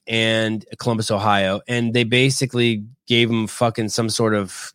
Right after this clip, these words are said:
probably insane tax break on buying a couple blocks of the city. They were completely fucking dilapidated,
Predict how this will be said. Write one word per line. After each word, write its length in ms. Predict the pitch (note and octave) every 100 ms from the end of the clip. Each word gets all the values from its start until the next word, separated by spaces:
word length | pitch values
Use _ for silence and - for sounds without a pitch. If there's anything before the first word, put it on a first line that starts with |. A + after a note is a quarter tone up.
| -
probably 420 | A#2 A#2 A2+ A2
insane 500 | A2+ G#2 B2 A#2+ B2
tax 360 | A#2+ A2+ A2 -
break 400 | A2+ G#2+ G#2+ G2
on 280 | G#2+ G2+
buying 380 | F#2 G#2 G#2 G#2
a 60 | G2+
couple 240 | - G#2+
blocks 400 | F#2+ G2 G2 G2
of 120 | G2+ F#2+
the 80 |
city. 500 | F#2+ - A2 G2+ F#2+ - -
They 80 | G#2
were 140 | G2+
completely 560 | - G#2 - A#2+ G#2+ A2
fucking 420 | - A2 - G2+
dilapidated, 880 | G2 G2 G2 G#2+ G#2 F#2 F#2 F2+